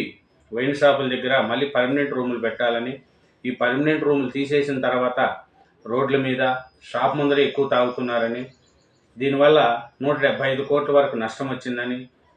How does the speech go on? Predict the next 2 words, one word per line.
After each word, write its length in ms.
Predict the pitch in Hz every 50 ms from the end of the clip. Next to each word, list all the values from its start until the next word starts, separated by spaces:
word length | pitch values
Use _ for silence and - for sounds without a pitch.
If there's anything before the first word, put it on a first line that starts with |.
| _ _ _ - 117
అదీగాక 460 | 113 127 143 139 143 139 135 - 151 135 117 117 117 117 - - - - _ - - - - - - - - - - - 110 - - - _ _ _ _ _ _ _ _ _ _ _ -
బయట 260 | 107 117 131 143 143